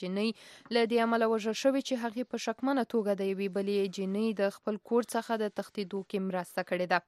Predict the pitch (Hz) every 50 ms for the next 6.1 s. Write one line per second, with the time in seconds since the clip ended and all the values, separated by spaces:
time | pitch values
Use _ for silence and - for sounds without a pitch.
0 | _ 185 175 170 - - 180 175 175 180 202 220 240 220 - - - - - _
1 | - 220 233 233 - 247 240 226 208 220 220 220 220 - - - - - _ _
2 | - - 190 185 180 185 185 - 240 233 226 208 220 220 - - 254 233 - 320
3 | 339 262 254 220 202 190 214 208 196 175 220 202 190 202 190 - 202 190 185 214
4 | 226 226 - - 233 214 208 208 214 220 226 226 220 220 208 208 196 196 196 196
5 | 185 190 - - 220 208 - - 208 196 190 190 - 202 202 214 254 269 - -
6 | - 247